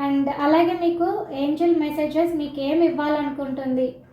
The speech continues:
యూనివర్స్ నుంచి వచ్చే మెసేజెస్ ఏంటి, మీరు ఎలా ఉండాలి అనేది కూడా లాస్ట్లో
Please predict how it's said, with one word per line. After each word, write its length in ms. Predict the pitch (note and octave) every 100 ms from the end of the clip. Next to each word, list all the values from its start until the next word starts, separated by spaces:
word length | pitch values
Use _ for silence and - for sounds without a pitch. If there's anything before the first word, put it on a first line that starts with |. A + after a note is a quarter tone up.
| - _ _ B3+
యూనివర్స్ 440 | C#4 D4+ D#4 E4+ E4
నుంచి 220 | D4 C#4 C#4+
వచ్చే 220 | C4+ D#4+ C#4+ C4+
మెసేజెస్ 520 | C4 D4 D#4 E4+ D#4+ C4
ఏంటి, 300 | B3+ C4+ D#4+ A4 - _ - - C#4
మీరు 160 | D4 C4
ఎలా 160 | C#4+ E4+ D#4
ఉండాలి 380 | C#4 C4+ C4+ C4 - - _ C#4
అనేది 300 | C4 C4+ D4 -
కూడా 180 | C#4+ D#4+ D4+
లాస్ట్లో 360 | B3+ B3+ C#4